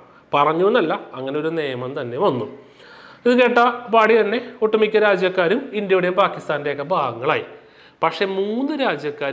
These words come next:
രണ്ടിൻ്റെയും ഭാഗങ്ങളായില്ല. ആ മൂന്ന് രാജ്യക്കാർക്ക് ഇന്ത്യയുടെ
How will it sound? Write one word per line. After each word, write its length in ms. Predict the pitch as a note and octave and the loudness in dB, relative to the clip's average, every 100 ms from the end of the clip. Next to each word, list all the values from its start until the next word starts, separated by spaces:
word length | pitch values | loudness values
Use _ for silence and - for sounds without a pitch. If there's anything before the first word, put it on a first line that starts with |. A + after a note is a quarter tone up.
| D3 | -4
രണ്ടിൻ്റെയും 500 | D#3+ C3 B2+ B2 B2+ D3 | -4 -6 -10 -10 -8 -4
ഭാഗങ്ങളായില്ല. 680 | E3 A#2 A2+ C#3 A#2 G2+ G2+ - _ _ _ - | -2 -4 -6 -6 -6 -8 -14 -18 _ _ _ -2
ആ 80 | C#3+ G3+ | 0 2
മൂന്ന് 200 | G3 G#3+ A#3 | 2 4 4
രാജ്യക്കാർക്ക് 640 | A3 F#3 F#3+ G3 F3+ F#3 C#4 - - - C#3+ | 4 0 0 0 0 -2 -8 -10 -20 -14 -10
ഇന്ത്യയുടെ 320 | D3 E3+ | -2 0